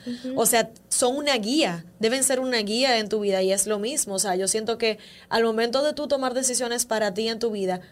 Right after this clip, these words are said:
Speaker 2: tú tienes que vivir tú tu vida, tú tu proceso y preguntarte, o sea, abrir, no tener miedo a abrir a la introspección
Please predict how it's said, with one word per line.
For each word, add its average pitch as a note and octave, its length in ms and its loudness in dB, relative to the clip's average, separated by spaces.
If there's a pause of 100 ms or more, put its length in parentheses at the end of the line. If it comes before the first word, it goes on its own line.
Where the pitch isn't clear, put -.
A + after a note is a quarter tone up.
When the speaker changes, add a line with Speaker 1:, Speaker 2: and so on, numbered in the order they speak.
(120)
Speaker 2:
tú G#3+ 120 -8
tienes C#4 340 0
que B3 200 2
vivir A3+ 480 -2 (180)
tú G#4 160 2
tu G#3+ 140 0
vida, F#3 280 2
tú E4 240 -2
tu A3 160 -4
proceso G3 380 0
y - 20 -2
preguntarte, G#3 680 0
o - 20 0
sea, G3+ 120 0
abrir, A3+ 260 0 (560)
no C4 120 2
tener E4 320 0
miedo C4 320 2
a - 20 4
abrir C#4 260 2
a D#4 60 4
la D4+ 160 2
introspección B3+ 1040 0